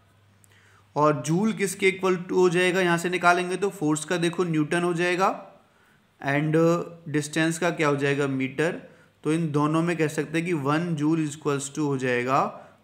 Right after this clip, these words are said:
वन न्यूटन मीटर के। तो ये इसकी एसआई यूनिट हमारे पास हो जाएगी।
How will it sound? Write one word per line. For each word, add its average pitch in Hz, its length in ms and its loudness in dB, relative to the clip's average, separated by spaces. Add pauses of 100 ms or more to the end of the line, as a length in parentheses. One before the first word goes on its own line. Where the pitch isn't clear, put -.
(120)
वन 151 300 0
न्यूटन 139 440 -2
मीटर 127 300 -4 (120)
के। - 60 -14 (500)
तो 139 60 -4
ये 151 220 2
इसकी 165 340 -2
एसआई 147 480 0
यूनिट 170 260 0
हमारे 156 260 -2
पास 156 280 0
हो 156 80 -2
जाएगी। 156 420 0